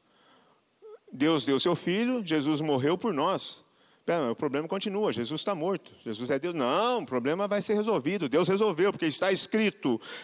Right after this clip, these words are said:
Deus ressuscitou esse Jesus, e todos nós somos testemunhas desse fato. Deus venceu a morte, Deus ressuscitou, problema resolvido. Deus não tem mais problema com isso.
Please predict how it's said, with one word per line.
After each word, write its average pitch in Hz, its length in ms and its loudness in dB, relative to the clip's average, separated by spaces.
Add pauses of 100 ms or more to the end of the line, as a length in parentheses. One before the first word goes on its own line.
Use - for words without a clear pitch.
Deus 165 640 2 (180)
ressuscitou 175 1040 4 (220)
esse 175 300 2
Jesus, 165 720 4 (160)
e 160 100 2
todos 170 400 2
nós 170 360 2
somos 180 300 0
testemunhas 170 840 2
desse 233 640 2
fato. - 680 -2 (1500)
Deus 131 220 0
venceu 156 280 2
a 165 60 0
morte, 185 280 0
Deus 135 180 2
ressuscitou, 156 640 0 (540)
problema 156 960 0
resolvido. 156 540 0 (1500)
Deus 143 200 0
não 147 100 0
tem 139 140 -2
mais 135 160 -6
problema 165 340 -6
com 101 100 -12
isso. - 300 -12